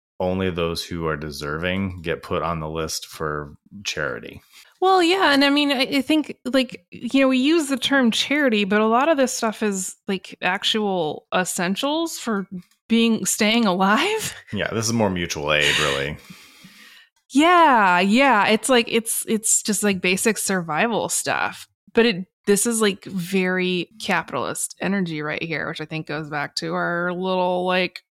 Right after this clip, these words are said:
Speaker 2: Christians would be better off without this bullshit of, <laughs> like, the widow who's really in need.
Speaker 1: Mm-hmm.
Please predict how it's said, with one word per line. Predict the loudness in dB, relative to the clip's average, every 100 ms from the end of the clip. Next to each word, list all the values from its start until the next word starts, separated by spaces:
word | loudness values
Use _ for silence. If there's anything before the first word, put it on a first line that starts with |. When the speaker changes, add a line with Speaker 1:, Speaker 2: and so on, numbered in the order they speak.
| _ _ -4
Speaker 2:
Christians | 0 0 2 0 0 -6 -8
would | -8 -8 -8
be | -8 -8 -8
better | -2 0 2
off | 2 0 0
without | -2 0 2
this | 0 -4 -4
bullshit | -4 -2 -2 -2 -2 -4
of, | -8 -10 -18 _ -6
<laughs> | -2 -4 -6 -18 -8 0
like, | 0 0 -8 -10 -10 -8 -10 -14 _
the | 0
widow | 4 4 6 4
who's | 4 2 -2
really | -2 4 6 6 6 4
in | 2
need. | 0 -2 -4 -4 -6 -10 -10
Speaker 1:
Mm-hmm. | -8 -6 -6